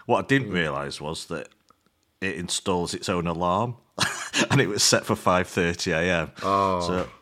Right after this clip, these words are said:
Speaker 1: at five thirty A M, I am woken by these, this dulcet, like, lift music type thing. So,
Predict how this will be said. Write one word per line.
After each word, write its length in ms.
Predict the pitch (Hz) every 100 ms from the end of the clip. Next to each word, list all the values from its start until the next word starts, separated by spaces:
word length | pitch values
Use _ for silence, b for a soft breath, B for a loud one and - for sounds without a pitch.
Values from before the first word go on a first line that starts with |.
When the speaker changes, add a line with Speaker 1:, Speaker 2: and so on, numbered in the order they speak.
| -
Speaker 1:
at 140 | 98
five 300 | - 107 98
thirty 400 | - 95 87 -
A 240 | 85 82 85
M, 140 | 78
I 120 | 78 78
am 120 | 78
woken 400 | 80 80 - 76
by 200 | 78 78
these, 420 | 78 73 - - -
this 200 | 76 - -
dulcet, 480 | 78 - - 76 -
like, 260 | 76 76 67
lift 320 | 76 - -
music 460 | 76 73 69 80 -
type 360 | - 76 69
thing. 360 | - 73 73 71
So, 400 | - 73 73